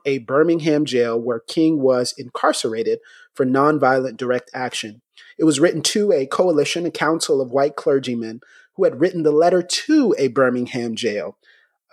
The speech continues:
basically telling King that he was an outside agitator and that nonviolent direct action was not the right way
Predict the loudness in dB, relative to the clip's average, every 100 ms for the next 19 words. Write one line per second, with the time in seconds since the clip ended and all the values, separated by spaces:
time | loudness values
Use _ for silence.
0 | -6 -2 0 0 0 0 -2 -2 0 0
1 | 0 -4 -2 0 0 0 -2 0 0 2
2 | 0 0 0 0 2 0 -2 -6 -8 -6
3 | -6 -8 -10 _ _ _ -4 -4 -2 0
4 | 2 4 4 4 4 2 -2 0 0 0
5 | -4 -4 -4 -4 -4 -6 -4 0 0 2
6 | 2 2 -2 -4 -6 -6 -8